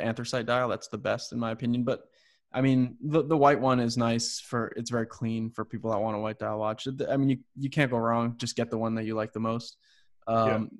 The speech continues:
Speaker 1: they have the driver ones that, ones that are pretty cool, and the design of those is actually quite good in my opinion.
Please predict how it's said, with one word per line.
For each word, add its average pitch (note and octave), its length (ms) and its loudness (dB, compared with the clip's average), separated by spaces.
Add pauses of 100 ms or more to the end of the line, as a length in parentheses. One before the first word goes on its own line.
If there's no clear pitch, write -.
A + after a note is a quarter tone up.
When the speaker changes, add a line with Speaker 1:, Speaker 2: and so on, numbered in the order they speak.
(100)
Speaker 1:
they C3 160 2
have C3 160 6
the B2+ 60 2
driver A#2 360 4
ones B2 240 0
that, B2 140 -2 (100)
ones A#2+ 400 -2
that A#2 140 0
are A#2 60 -2
pretty A#2+ 200 -2
cool, A#2+ 320 -2
and A2+ 280 0
the A#2+ 100 -4
design A#2 320 0
of A#2 80 -2
those A#2 260 -4
is A2 260 -12
actually A2+ 280 -4
quite A2 240 -4
good A#2 180 -4
in B2 80 -6
my A2+ 140 -2
opinion. A#2+ 360 -4